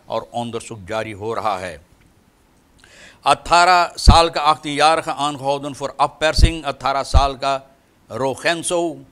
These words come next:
ये शनिचर इक्कीस तारीख को इनको पकड़कर बंद कर दिया गया है, इसलिए कि आदमी धमकी के साथ, यानी कि कोशिश किया है लोगों को ठगने के लिए, ठगने के लिए ना, तो ये लोगों को ठगा है।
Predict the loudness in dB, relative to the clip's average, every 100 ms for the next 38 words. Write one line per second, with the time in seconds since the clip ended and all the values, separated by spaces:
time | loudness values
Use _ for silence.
0 | _ -6 -2 -2 -4 -14 _ 6 6 6
1 | 2 -2 -4 -8 -4 -4 -2 0 0 -4
2 | -2 -2 -2 -10 -10 -12 -10 -14 -12 -14
3 | -12 -12 -12 -14 -14 -12 -10 -8 -8 -6
4 | -8 -12 _ _ -12 -10 -10 -10 -10 -14
5 | -10 -8 -8 -8 -10 -12 -16 _ _ _
6 | -16 -6 -6 -6 -10 -10 0 2 2 0
7 | -4 -4 -10 -8 -8 -8 -12 -6 -2 -2
8 | -4 -6 -6 -10 -8 -6 -4 -6 -6 -8
9 | -8 -10 -12 -16 _ _ _ _ _ _
10 | _ -6 -4 -2 -4 -6 -6 -6 -6 -6
11 | -6 -10 -12 -6 -6 -6 _ _ _ _
12 | _ _ -8 -2 -2 0 -2 -4 -6 -10
13 | -8 -2 0 0 -4 -8